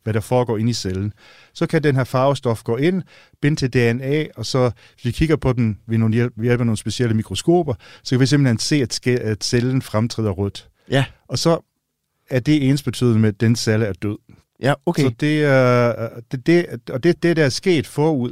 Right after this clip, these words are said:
Speaker 1: er, at cellen har simpelthen mistet kontrollen over sig selv. Der kom huller i membranen. Den kan ikke længere opretholde en, øh, et potentiale over membranen, altså det, som er nødvendigt for, at den kan lave energi, eller kan lave A T P, som er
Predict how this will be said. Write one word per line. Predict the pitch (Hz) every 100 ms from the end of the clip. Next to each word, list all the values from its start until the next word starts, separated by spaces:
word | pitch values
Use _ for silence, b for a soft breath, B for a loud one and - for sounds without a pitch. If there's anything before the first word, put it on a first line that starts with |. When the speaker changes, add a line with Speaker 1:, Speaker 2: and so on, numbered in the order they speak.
| -
Speaker 1:
er, | 113
at | 113 110 - - 117
cellen | - 143 143
har | 123
simpelthen | 127 120 110 98 b b b b b
mistet | 123 139 135
kontrollen | 120 101 - 127 135
over | 110
sig | 98 104
selv. | 160 147
Der |
kom | 117 113
huller | 101 151 123
i |
membranen. | 104 98 135 160 139 90 B B B -
Den | 123
kan |
ikke | 143 135
længere | 127 120
opretholde | 127 - 113 - 110 107 -
en, | 92 87 82
øh, | 76 b b b b
et | 120
potentiale | - 110 90 - 135 170 180
over | 131 131
membranen, | 127 120 117 120 120 113
altså | 95 101 95 - -
det, | 135
som | 123
er | 113
nødvendigt | 113 110 131 135 -
for, | 107
at | 107
den | 98
kan | 107
lave | 107 101
energi, | 98 95 190 196 113
eller | 104
kan | 101 104
lave | 107 113
A | 110
T | - -
P, | 160 175 - _ -
som | 110 117
er | 107